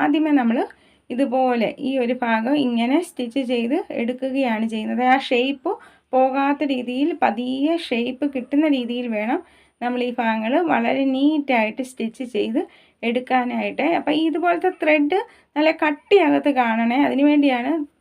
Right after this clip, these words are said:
നമ്മൾ കുറച്ച് ഫാബ്രിക് ഉള്ളിൽ വരുന്ന രീതിയിൽ ആ, നമ്മളുടെ പൈപ്പിങ്ങിനെ തിരിച്ചെടുത്തിരിക്കുന്നത്. ഇനി നമുക്കത് മാർക്കറ്റിൽ വാങ്ങിക്കാൻ കിട്ടുന്നതാണെങ്കിൽ അതിൻ്റെ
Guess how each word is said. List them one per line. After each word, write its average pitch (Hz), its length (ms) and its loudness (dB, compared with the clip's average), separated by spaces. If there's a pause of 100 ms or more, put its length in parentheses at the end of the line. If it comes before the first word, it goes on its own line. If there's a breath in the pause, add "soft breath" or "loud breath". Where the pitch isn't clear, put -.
നമ്മൾ 233 180 -2 (120)
കുറച്ച് 269 280 0 (160)
ഫാബ്രിക് 262 500 0
ഉള്ളിൽ 302 320 2
വരുന്ന 240 220 -2 (100)
രീതിയിൽ 226 300 -4 (440 soft breath)
ആ, 240 80 2 (420)
നമ്മളുടെ 240 380 0 (420 soft breath)
പൈപ്പിങ്ങിനെ 254 600 0
തിരിച്ചെടുത്തിരിക്കുന്നത്. 233 840 -2 (100)
ഇനി 285 100 6 (120)
നമുക്കത് 285 300 4 (100)
മാർക്കറ്റിൽ 294 480 0 (100)
വാങ്ങിക്കാൻ 262 440 4
കിട്ടുന്നതാണെങ്കിൽ 247 760 0 (540 soft breath)
അതിൻ്റെ 247 280 2